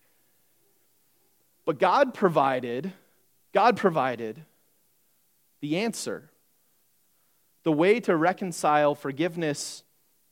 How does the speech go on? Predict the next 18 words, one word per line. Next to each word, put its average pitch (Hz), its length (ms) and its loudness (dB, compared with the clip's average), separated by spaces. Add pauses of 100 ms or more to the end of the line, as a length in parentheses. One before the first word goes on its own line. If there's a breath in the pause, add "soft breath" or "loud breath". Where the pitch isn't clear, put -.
and 131 140 -8
justice. 156 840 -6 (1500)
You, 180 200 -6
you 190 60 -8
see, 226 120 -6
God 233 200 2
had 196 300 0
to 170 60 -4
punish - 420 -8
sin. 113 460 -12 (1080)
He, - 120 -10
he 175 120 -2
wouldn't 220 280 0
be 208 120 2
a 160 100 4 (220)
just 170 400 -2
God 139 540 0 (100)
if 143 160 -4